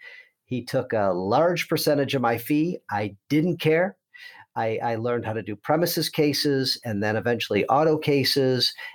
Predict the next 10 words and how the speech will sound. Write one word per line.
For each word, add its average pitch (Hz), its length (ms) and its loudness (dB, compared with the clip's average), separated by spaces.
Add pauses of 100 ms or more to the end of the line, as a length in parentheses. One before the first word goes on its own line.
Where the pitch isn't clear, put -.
(140)
And 110 560 2
I 117 180 2
got 123 300 0
him 120 160 0
so 180 420 2
much 165 320 0
money 135 180 2
in 117 60 0
referral 160 400 0
fees. - 460 -8